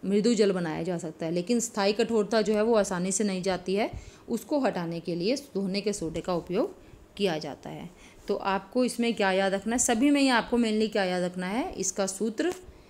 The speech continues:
ठीक है, और इसकी अभिक्रिया जिससे ये बनता है और इसके उपयोग,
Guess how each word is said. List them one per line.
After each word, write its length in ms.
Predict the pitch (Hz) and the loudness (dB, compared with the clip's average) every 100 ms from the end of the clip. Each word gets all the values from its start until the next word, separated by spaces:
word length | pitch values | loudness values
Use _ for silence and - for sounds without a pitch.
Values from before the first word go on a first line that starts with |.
| - - | -16 -8
ठीक 200 | 220 285 | -2 0
है, 220 | 214 - - - | -2 -4 -18 -8
और 80 | 180 | -4
इसकी 340 | 190 196 - 208 | -2 -4 0 0
अभिक्रिया 600 | 185 190 185 208 247 277 | 0 -2 0 2 2 0
जिससे 320 | 185 - 196 | 0 0 0
ये 140 | 196 | 0
बनता 340 | 175 170 170 214 | -2 -6 -2 -2
है 260 | 240 339 - - - - - | 0 -4 -8 -20 -20 -12 -2
और 120 | 190 | 0
इसके 380 | 180 185 - 277 - - - 180 | 0 -4 -2 -4 -4 -20 -12 -10
उपयोग, 420 | 180 165 147 | -6 -6 -8